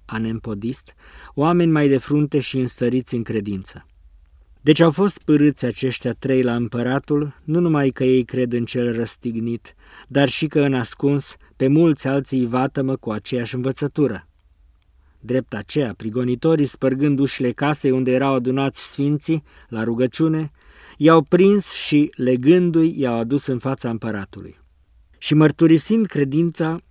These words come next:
au fost dați la chinuri. Au fost bătuți cu toieri ghimpoase, spânzurați și arși pe coaste cu făclii aprinse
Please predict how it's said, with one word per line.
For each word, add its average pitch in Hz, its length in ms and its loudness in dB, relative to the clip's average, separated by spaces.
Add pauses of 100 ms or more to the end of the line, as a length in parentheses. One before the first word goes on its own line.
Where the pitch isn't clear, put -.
(180)
au 123 140 -8
fost 127 320 -4
dați 143 340 -2
la 127 100 -4
chinuri. 92 600 -12 (920)
Au 135 140 0
fost 156 240 4
bătuți 165 440 4
cu 156 120 0
toieri 147 520 4
ghimpoase, 120 640 -4
spânzurați 147 800 0
și - 180 -6
arși 165 380 0
pe 139 120 0
coaste 143 440 -2
cu 135 140 -4
făclii 139 420 -2
aprinse 139 560 0